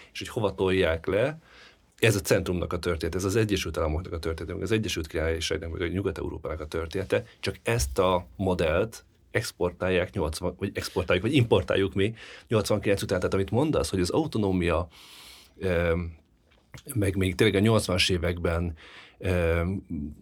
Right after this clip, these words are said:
korán megszerveződő kezdeményezések, hogy itt kiburjánoznak, és mindenki ilyeneket alapít,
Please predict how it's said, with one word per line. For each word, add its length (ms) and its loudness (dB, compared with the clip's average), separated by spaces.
korán 480 4
megszerveződő 1120 2
kezdeményezések, 1120 2
hogy 100 -4
itt 100 -6
kiburjánoznak, 840 2
és 140 0
mindenki 420 0
ilyeneket 420 0
alapít, 760 -2